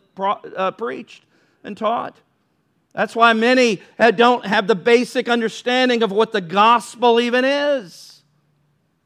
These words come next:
Paul said, "It's the power and the certainty of his providential power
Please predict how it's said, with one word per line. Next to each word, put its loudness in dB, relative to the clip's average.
Paul -2
said, -6
"It's -10
the -16
power -6
and -10
the -10
certainty -2
of -2
his -8
providential -4
power -4